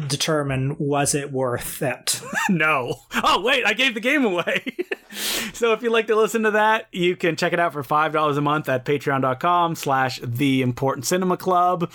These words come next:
Speaker 2: And this Friday, uh, we're gonna be doing another Important Cinema Club screening. So, uh, for Patreon subscribers, all you have to do is go to the, uh, Discord channel, and I shall post the link on Friday,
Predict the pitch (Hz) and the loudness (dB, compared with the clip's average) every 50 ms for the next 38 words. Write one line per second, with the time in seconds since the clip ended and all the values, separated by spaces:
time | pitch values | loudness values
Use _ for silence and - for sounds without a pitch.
0 | - - - - - - - 208 202 208 196 185 185 147 165 247 233 - - 233 | -10 -14 -12 -12 -8 -2 0 2 2 2 0 -2 -4 -2 -2 -2 -2 0 0 2
1 | 233 254 269 220 165 151 151 156 156 175 175 180 185 214 233 233 220 208 202 220 | 2 4 4 4 2 2 2 2 2 2 2 2 2 0 0 0 0 2 2 2
2 | 214 202 190 170 175 202 208 214 208 180 160 - - 220 254 240 - - 233 247 | 2 2 0 0 2 2 2 2 2 0 0 0 0 0 0 0 0 -2 0 2
3 | 233 226 - 247 254 185 - - - 165 196 233 240 220 196 165 139 123 117 120 | 0 0 2 0 -2 -2 -4 -4 0 2 2 4 4 4 2 2 0 0 -2 -2
4 | 117 - 180 165 147 139 135 - - 175 175 - _ - - 170 147 214 214 220 | 0 0 2 2 2 0 -2 -2 -4 -4 -4 -6 _ -6 -4 -2 0 0 0 0
5 | 220 214 196 - - - - 180 170 165 147 147 135 127 - - - - - - | 0 0 0 0 -2 -2 0 0 0 2 0 0 0 -2 -4 -10 -16 -20 -20 -20
6 | - - - 170 190 214 208 208 185 185 196 - - 160 143 175 180 185 175 156 | -10 -4 0 2 4 4 4 4 4 2 0 0 -2 -2 0 2 4 4 4 2
7 | 139 123 160 170 170 165 160 - 170 160 147 127 147 147 135 127 123 123 - - | 2 2 0 0 0 0 -2 -4 -2 -2 0 0 0 2 2 2 2 2 0 0
8 | 131 120 117 - 170 165 - - 208 190 185 180 - 220 202 196 196 202 208 196 | -2 0 0 0 -2 -2 0 0 0 0 0 0 -2 -2 0 0 2 2 0 0
9 | - - - - - 156 151 147 147 147 151 147 - 147 131 123 - 214 220 214 | -2 -6 -8 -4 0 0 0 0 0 0 -2 0 0 -2 -2 0 0 0 0 0
10 | - 208 185 196 208 190 196 175 165 - - 190 185 185 180 160 147 135 127 123 | 0 -2 0 0 0 0 0 -2 -2 -2 -2 0 0 2 2 2 0 0 0 0
11 | 120 | -2